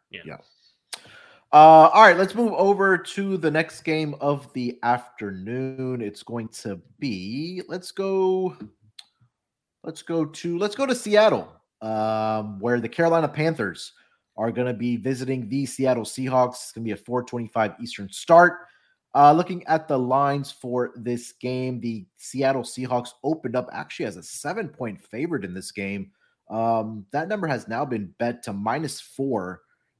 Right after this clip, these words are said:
Speaker 2: in favor of the Seattle Seahawks. Uh, total opened up at forty-three and a half. That number has been bet up to forty-four. Starting to see some forty-four and a halves pop up as well. Uh, looking at the injury report for both of these teams, to start here with the Carolina Panthers.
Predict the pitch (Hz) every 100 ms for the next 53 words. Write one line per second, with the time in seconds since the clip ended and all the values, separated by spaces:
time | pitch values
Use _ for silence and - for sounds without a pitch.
0 | - 104 - 120 107 104 110 123 101 95
1 | 110 98 90 - - 123 101 87 90 -
2 | - 104 - 202 226 202 190 175 151 175
3 | 165 160 156 160 147 147 139 139 139 135
4 | 123 123 107 131 123 - 123 98 - 120
5 | - 127 123 - - 139 147 139 135 -
6 | _ _ - 156 143 135 117 - 123 120
7 | 117 107 92 107 107 - - 101 - -
8 | 101 - 98 90 - _ 127 139 139 135
9 | 131 _ _ _ - 160 185 220 240 226
10 | 196 170 185 190 190 180 - 202 196 -
11 | 123 127 156 156 123 131 117 - 151 147
12 | 131 - 139 127 - 135 127 143 113 -
13 | - 131 120 120 107 - - 135 135 139
14 | 139 135 -